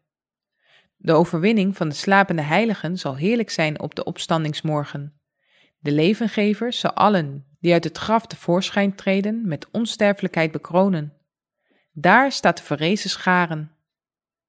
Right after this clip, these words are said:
De laatste gedachte die zij hadden was over de dood en het graf, maar nu roepen ze uit: "O dood, waar is uw prikkel?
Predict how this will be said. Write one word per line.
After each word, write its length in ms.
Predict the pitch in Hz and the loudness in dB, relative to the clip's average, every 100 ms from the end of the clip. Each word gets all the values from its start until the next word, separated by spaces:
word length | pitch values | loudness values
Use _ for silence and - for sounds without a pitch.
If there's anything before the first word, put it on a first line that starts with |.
| _ | _
De 160 | - 170 | -2 4
laatste 360 | 175 233 - | 6 4 2
gedachte 440 | - 160 196 226 170 | -4 4 4 4 0
die 120 | 156 | 0
zij 140 | 156 | 0
hadden 400 | 147 165 180 156 | 0 0 0 -2
was 160 | 165 156 | -4 -2
over 200 | 160 160 | -2 0
de 140 | 156 | -2
dood 280 | 151 202 214 | 2 2 2
en 100 | - | -2
het 120 | 156 | -6
graf, 460 | - - 220 - _ _ _ | -6 0 0 -2 _ _ _
maar 200 | 160 160 | -2 0
nu 200 | 160 208 | 2 2
roepen 300 | 262 269 226 | 2 0 0
ze 120 | 202 | 0
uit: 380 | - 170 175 - _ _ _ | 2 2 0 -6 _ _ _
"O 180 | - 220 | 4 6
dood, 480 | 196 220 190 - - | 6 4 2 -2 -12
waar 260 | 151 170 170 | 0 4 4
is 120 | 165 | 2
uw 100 | 160 | -4
prikkel? 540 | - 170 170 233 302 | -2 -4 0 -4 -4